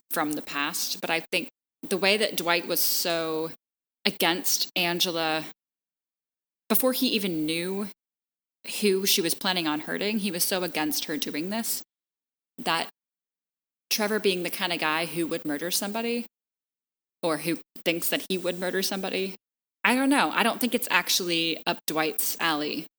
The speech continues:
I think he thinks it is, but I don't think it actually is. I don't think that he would really hurt someone. Dwight.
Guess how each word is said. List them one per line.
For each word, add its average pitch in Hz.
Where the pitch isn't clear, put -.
I 190
think 196
he 202
thinks -
it 277
is, 285
but -
I 175
don't 180
think 170
it 160
actually -
is. -
I 175
don't 175
think 160
that 156
he 196
would 160
really 151
hurt 147
someone. 117
Dwight. -